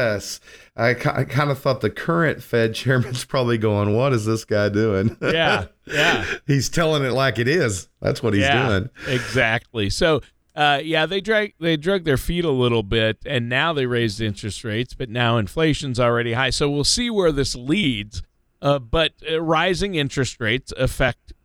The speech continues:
Speaker 2: all of us, a-, and there's some good, but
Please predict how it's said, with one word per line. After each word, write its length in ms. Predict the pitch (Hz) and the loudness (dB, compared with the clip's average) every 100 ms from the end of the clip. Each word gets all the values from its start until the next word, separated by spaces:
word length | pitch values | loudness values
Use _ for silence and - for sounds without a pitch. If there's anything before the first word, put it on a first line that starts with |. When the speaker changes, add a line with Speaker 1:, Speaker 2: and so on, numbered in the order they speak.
| - | -4
Speaker 2:
all 280 | 175 254 101 | 0 0 -2
of 120 | 78 | -8
us, 340 | - - - - | -8 -8 -8 -6
a-, 20 | |
and 360 | 135 117 127 120 | -4 -2 0 2
there's 220 | 123 107 | 2 2
some 300 | - 165 165 | 2 0 -2
good, 380 | 120 113 107 135 | -2 0 0 0
but 140 | 127 | -4